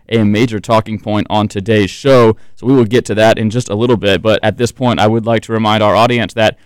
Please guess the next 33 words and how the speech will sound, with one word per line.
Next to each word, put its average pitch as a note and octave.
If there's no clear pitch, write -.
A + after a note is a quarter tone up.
if -
at G#2
any A#2
point A#2+
in A2+
the A2
next A2
two A2+
hours G#2+
you A2
feel A#2
so C#3
inclined A2+
to B2+
ask A2+
us A2
a G#2+
question, A#2
drop A2+
a G#2+
hot A2+
take, A2
or A2
in A2
the G#2+
highly G#2+
unlikely G#2+
event G#2
that F#2+
we G#2
get A2+
something G#2
wrong, B2+